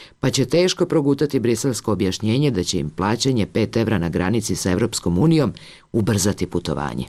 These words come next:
Bivši diplomata i spoljnopolitički analitičar Simeon Pobulić ne razume ovu meru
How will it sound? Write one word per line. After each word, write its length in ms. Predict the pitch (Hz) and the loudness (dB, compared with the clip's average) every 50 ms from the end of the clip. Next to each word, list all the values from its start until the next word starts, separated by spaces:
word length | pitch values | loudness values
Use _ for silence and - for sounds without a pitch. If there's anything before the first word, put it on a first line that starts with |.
| - - - - - - - | -10 -18 -20 -20 -20 -6 -2
Bivši 340 | 95 120 123 107 - 131 117 | 0 0 0 0 -2 -2 -2
diplomata 500 | 120 113 - 113 110 107 110 117 - 151 | -2 0 0 0 0 0 0 0 0 0
i 100 | 151 147 | 0 0
spoljnopolitički 840 | - - 120 101 92 90 - - 95 90 - 101 95 - - 110 | -2 -2 -2 0 0 -2 -2 0 -2 0 0 -2 -6 -2 -2 0
analitičar 580 | 104 104 101 101 104 101 117 - - 110 - - | 0 2 2 2 2 0 0 -2 -2 -4 -4 -4
Simeon 420 | - - 95 90 87 85 82 82 | -2 -2 0 0 0 0 -2 -2
Pobulić 480 | - 104 110 120 143 143 143 143 - - | 0 0 0 2 2 2 2 2 0 0
ne 140 | 156 151 | 2 2
razume 380 | 147 160 151 170 202 170 143 104 | 2 2 2 2 2 2 2 2
ovu 180 | 87 80 85 76 | 0 -2 -2 -2
meru 320 | 85 101 156 156 143 - | 0 0 2 2 2 0